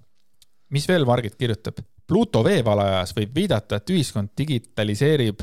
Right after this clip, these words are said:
digitaliseerub. Vabandust, veelgi rohkem ja kõige suurem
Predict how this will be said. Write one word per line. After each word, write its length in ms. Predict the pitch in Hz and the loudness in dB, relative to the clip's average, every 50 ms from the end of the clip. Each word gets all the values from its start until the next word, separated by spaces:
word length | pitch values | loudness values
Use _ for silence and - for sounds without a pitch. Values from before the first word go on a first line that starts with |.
| - - _ _ _ _ - _ _ - - - - - _ _ _ _ - _ - | -14 -14 _ _ _ _ -20 _ _ -20 -20 -20 -20 -20 _ _ _ _ -20 _ -10
digitaliseerub. 1000 | 120 113 117 113 - - - _ - 104 101 104 101 147 165 147 101 90 - - - - _ _ _ _ _ _ - - - _ _ _ - _ _ _ _ - - - | -10 -8 -8 -8 -10 -14 -20 _ -10 -8 -6 -4 -2 0 2 2 2 0 -2 -6 -12 -20 _ _ _ _ _ _ -20 -20 -20 _ _ _ -20 _ _ _ _ -14 -8 -4
Vabandust, 440 | 104 101 101 110 - - - - - | -4 -4 -4 -6 -8 -12 -16 -10 -6
veelgi 220 | 135 143 147 127 123 | -2 -2 -2 0 2
rohkem 400 | 139 165 156 - - 110 101 95 | 2 0 0 0 -2 -2 -2 -2
ja 60 | 95 | -2
kõige 240 | - 160 180 165 123 | 0 0 0 0 0
suurem 480 | - - 151 170 160 135 117 104 98 | 0 0 0 2 2 2 2 2 0